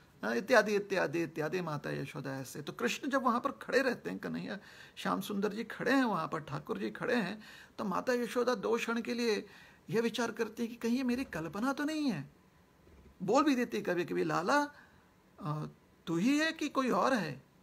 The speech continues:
कि मेरा मन का भ्रम तो नहीं है?" तो माता यशोदा को विश्वास दिलाने हेतु, अ,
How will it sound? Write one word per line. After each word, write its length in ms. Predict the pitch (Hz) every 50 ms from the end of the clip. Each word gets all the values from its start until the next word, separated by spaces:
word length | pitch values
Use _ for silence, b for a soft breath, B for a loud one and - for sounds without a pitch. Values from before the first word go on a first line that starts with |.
| - _ _ _ _ _ _ _ _ _ _ _ _ - _ _ -
कि 80 | 202
मेरा 180 | 208 202 208 202
मन 240 | 185 175 190 220 233
का 100 | 254 233
भ्रम 320 | 180 143 147 175 220 247
तो 100 | 254 277
नहीं 240 | 269 294 285 277 247
है?" 100 | 196 - - B B B B B B B B B B B B - - - - - - _ - _ _ - - - - - -
तो 80 | -
माता 440 | 208 190 180 180 180 180 180 - 277
यशोदा 580 | 277 277 247 220 202 - 226 214 202 214 220 220
को 640 | 220 220 208 190 180 170 165 175 208 247 247 - - - - _ _ _ _ _ _ _ _ _ _ _ _ _ _ _ _ _ - _ _ - - - -
विश्वास 520 | 180 165 151 147 - 170 175 208 247 254 196
दिलाने 420 | - 202 175 175 170 170 170 165
हेतु, 680 | 151 143 143 143 - - 143 143 151 180 220 247 269 - B B B B B B B B B B B B - - - -
अ, 220 | - - 170 156